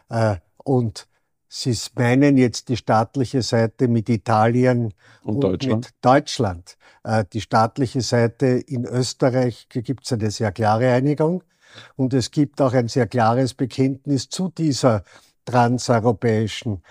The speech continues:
Speaker 1: äh, Strecke innerhalb der Europäischen Union, sonst hätte es keine Zustimmung zur Finanzierung des Brenner Basistunnels gegeben.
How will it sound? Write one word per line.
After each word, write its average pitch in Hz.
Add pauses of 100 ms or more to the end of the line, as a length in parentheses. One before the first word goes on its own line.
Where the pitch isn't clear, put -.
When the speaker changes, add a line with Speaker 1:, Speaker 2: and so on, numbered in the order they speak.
(200)
Speaker 1:
äh, 110
Strecke 123
innerhalb 127
der 120
Europäischen 117
Union, 113
sonst 135
hätte 123
es 117
keine 120
Zustimmung 135 (280)
zur 143
Finanzierung 135
des 127
Brenner 123
Basistunnels 139
gegeben. 104